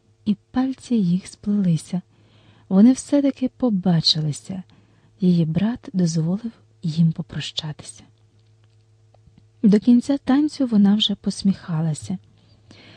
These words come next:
Тим часом Генріх спостерігав за нею, на ходу розмовляючи з Мері Болейн.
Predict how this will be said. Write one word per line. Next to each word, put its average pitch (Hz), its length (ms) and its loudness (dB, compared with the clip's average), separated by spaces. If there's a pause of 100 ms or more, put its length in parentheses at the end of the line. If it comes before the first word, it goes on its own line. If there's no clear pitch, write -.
(220)
Тим 320 220 2
часом 294 520 2
Генріх 247 540 4
спостерігав 196 680 0
за 240 160 2
нею, 240 340 4 (400)
на 208 140 6
ходу 208 380 -2
розмовляючи 240 800 0
з 180 100 0
Мері 160 360 2
Болейн. 160 520 0